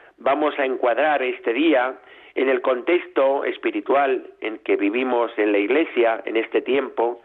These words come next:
y en este mes, en este mes de abril, con el que comenzamos hoy precisamente con este día uno,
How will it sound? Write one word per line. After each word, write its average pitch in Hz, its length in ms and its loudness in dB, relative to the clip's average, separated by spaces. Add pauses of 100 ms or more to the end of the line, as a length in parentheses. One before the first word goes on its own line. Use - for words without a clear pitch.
(460)
y 107 100 0
en 107 80 2
este 113 260 0
mes, 165 240 0 (280)
en 98 100 -6
este 104 240 0
mes 104 200 0
de 107 80 4
abril, 101 420 0 (320)
con 110 160 -2
el 110 120 -2
que - 80 -10
comenzamos 113 680 0
hoy 120 120 2
precisamente 113 1000 0
con 101 200 -2
este 104 240 0
día 104 220 4
uno, 139 400 -2